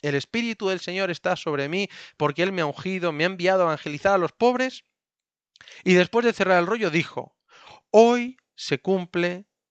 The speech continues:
esta escritura que acabáis de oír", Lucas cuatro. Es decir, es el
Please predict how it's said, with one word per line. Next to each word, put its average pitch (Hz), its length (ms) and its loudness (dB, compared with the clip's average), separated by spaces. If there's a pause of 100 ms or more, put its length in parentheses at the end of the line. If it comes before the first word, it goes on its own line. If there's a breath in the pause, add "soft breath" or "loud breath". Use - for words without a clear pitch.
(160)
esta 151 340 2
escritura 175 600 -4
que - 100 -6
acabáis 127 540 0
de 120 100 -6
oír", 107 240 -8 (140)
Lucas 131 340 -6
cuatro. - 420 -18 (720 loud breath)
Es 190 140 4
decir, 180 260 2
es 208 140 0
el 208 160 -2